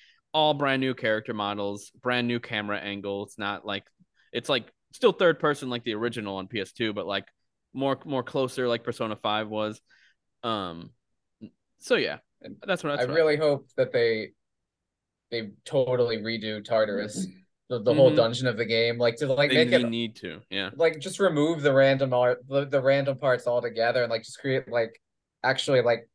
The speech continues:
Speaker 2: authored s-, environments, you know?
Speaker 1: Yeah, it don't have to be,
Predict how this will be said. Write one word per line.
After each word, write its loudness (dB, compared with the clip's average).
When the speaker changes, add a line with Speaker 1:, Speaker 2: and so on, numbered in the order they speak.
Speaker 2:
authored 0
s-, -14
environments, 0
you -10
know? -6
Speaker 1:
Yeah, -2
it -6
don't 2
have 0
to -4
be, -6